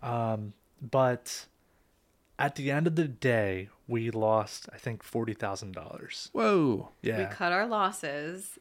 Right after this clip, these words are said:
Speaker 3: did not walk away with an app from them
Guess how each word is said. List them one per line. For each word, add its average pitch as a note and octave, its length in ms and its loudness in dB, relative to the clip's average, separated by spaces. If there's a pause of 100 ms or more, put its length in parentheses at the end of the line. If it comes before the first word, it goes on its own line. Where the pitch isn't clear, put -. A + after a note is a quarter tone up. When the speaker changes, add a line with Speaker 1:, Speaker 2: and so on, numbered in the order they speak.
Speaker 3:
did F3 200 -2
not E3 380 0
walk F3 220 0
away F3+ 240 2
with F#3 160 -4
an F#3+ 140 -4
app E3+ 260 -2
from D#3+ 220 -4
them D#3 580 -6